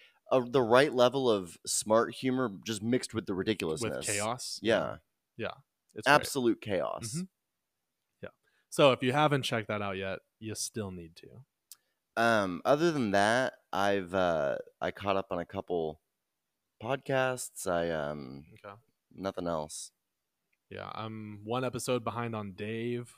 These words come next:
Speaker 2: Oh man, we gotta talk. Okay. On this podcast, I've been known to recommend, like, trash T V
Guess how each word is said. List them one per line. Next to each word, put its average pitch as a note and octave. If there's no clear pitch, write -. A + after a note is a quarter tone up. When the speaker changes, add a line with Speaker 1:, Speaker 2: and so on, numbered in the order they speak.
Speaker 2:
Oh D#3
man, B2+
we C3+
gotta D3
talk. C3
Okay. A#2+
On D3
this F3
podcast, B2+
I've B2
been B2
known A#2+
to B2
recommend, G#2+
like, F#2+
trash G#2
T B2+
V C3